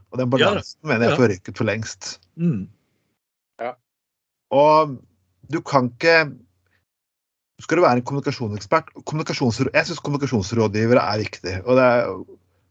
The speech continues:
Speaker 1: men det er ikke bare å skrive fin tekst, det er faktisk å skrive fin tekst på basis av noe du faktisk kjenner til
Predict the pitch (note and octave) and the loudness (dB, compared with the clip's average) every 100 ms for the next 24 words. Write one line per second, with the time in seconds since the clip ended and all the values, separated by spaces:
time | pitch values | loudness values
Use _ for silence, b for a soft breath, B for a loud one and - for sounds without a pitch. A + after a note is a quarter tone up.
0 | _ B2 D#3+ E3+ - _ _ _ _ _ | _ 0 0 0 -10 _ _ _ _ _
1 | _ _ _ _ _ _ _ - C#3+ C#3 | _ _ _ _ _ _ _ 0 0 0
2 | D#3 C#3+ - C3+ B2 B2 B2 B2+ B2 C#3+ | 2 2 2 2 2 2 0 0 2 -2
3 | - - - - - - B2 C3 A#2+ B2+ | -2 -10 -10 -10 -12 -6 0 0 0 0
4 | C#3 B2+ B2+ B2 - - B2+ A2 A2 F#2+ | 0 2 2 2 0 0 -2 2 4 2
5 | - A2 - B2 A#2 G#2+ G#2 G#2 A2 - | -2 -8 2 4 4 0 0 -2 -4 -6
6 | - G#2 G2+ G2 A2+ A#2 | 0 0 0 0 0 0